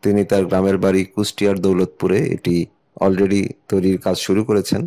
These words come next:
আপনারা সবাই দোয়া করবেন যেন তিনি সুন্দরভাবে তার কাজটি শেষ করতে পারেন। আমরা সবসময় আমাদের ডিজাইনে গ্রামের বাড়ি যেন গ্রামের বাড়ির মতোই দেখতে লাগে,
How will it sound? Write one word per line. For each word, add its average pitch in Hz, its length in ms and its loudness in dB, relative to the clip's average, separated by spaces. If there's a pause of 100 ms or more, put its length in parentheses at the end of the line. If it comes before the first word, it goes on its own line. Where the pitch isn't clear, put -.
(340)
আপনারা 101 320 0
সবাই 101 280 0
দোয়া 101 240 2
করবেন 113 360 -2
যেন 95 240 0
তিনি 95 260 -2 (120)
সুন্দরভাবে 98 640 0
তার 87 300 0
কাজটি - 340 -2
শেষ - 220 0
করতে - 240 -6
পারেন। 73 260 -4 (560)
আমরা 110 240 -2
সবসময় 117 500 0
আমাদের 104 340 2
ডিজাইনে 92 480 0 (180)
গ্রামের 98 360 0
বাড়ি 98 260 2
যেন 98 300 0
গ্রামের 95 360 0
বাড়ির 101 260 2
মতোই 98 300 0
দেখতে 90 320 -2
লাগে, 87 300 -2